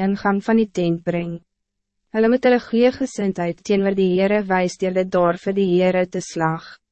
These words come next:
Die dienaar sal van die dier se bloed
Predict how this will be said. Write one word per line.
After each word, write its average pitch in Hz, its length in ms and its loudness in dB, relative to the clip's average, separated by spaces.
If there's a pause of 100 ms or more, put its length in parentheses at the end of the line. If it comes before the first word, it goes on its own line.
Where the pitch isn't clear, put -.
(560)
Die 220 160 -6
dienaar 254 400 4
sal 240 240 0
van 247 160 2
die 233 80 0
dier 202 320 2
se 220 160 -4
bloed 190 320 0